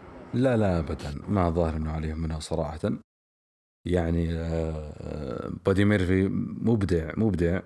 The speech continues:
آه، هذا النجم صراحةً. آه، عداوته مع مصطفى علي ساعدت الاثنين،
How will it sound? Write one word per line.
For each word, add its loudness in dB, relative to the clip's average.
آه، -10
هذا 0
النجم 0
صراحةً. -4
آه، 2
عداوته 2
مع 2
مصطفى 2
علي 2
ساعدت 2
الاثنين، 2